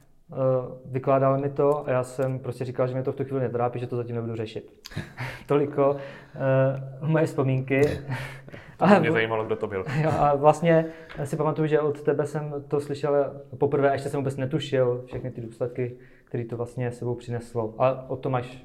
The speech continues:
Speaker 1: o tom až za chvíli.
Speaker 2: Mhm.
Speaker 1: Tak, eh, vlastně, eh, teď
Speaker 2: Můžu-
Speaker 1: se můžeme přesunout i k tomu, proč to vlastně my tak řešíme, proč, eh,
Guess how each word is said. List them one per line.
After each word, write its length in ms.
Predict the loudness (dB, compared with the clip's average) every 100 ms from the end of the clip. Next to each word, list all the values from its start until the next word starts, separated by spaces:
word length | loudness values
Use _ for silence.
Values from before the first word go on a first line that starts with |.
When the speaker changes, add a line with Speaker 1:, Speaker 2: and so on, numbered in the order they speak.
| -20
Speaker 1:
o 20 | -10
tom 140 | -6
až 80 | -4
za 80 | -6
chvíli. 380 | -6 -4 -2 -4 -10 -14 -8
Speaker 2:
Mhm. 180 | -6 -8 -6 2
Speaker 1:
Tak, 400 | 2 2 -2 4
eh, 420 | 6 6 4 0 -10 -16 -20 -20 -20 -20 -6
vlastně, 580 | -2 0 2 2 2 0 -4 0 4 4 2
eh, 40 | -6 -16 -20 -20 -20 -20 -20 _ _ _ 0
teď 140 | 2
Speaker 2:
Můžu- 360 | 2 0 -12 -14 0
Speaker 1:
se 140 | 4
můžeme 280 | 6 6 4
přesunout 480 | 0 0 2 2 2
i 280 | 4 4 4
k 80 |
tomu, 540 | 2 4 6 4 0 0
proč 260 | 4 4 4
to 100 | 4
vlastně 320 | 4 2 2
my 160 | 2
tak 240 | 2 2 2
řešíme, 720 | 0 -4 -2 0 2 2 2 2
proč, 460 | 4 4 2 -10 -8
eh, 120 | -4